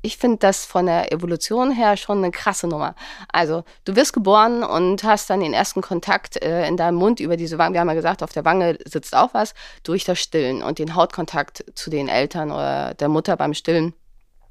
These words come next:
Das richtige Mikrobiom im Mund entwickelt sich, wenn die Zähne durchkommen.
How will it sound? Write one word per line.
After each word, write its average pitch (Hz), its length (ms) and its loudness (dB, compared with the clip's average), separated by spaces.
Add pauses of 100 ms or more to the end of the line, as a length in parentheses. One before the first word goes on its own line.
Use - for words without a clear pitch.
(1600)
Das 196 180 4
richtige 320 280 4
Mikrobiom 190 400 4
im 180 100 4
Mund 165 160 2
entwickelt 165 420 -2
sich, 170 300 -2
wenn 170 120 0
die 156 120 -2
Zähne 170 320 -2
durchkommen. - 460 -8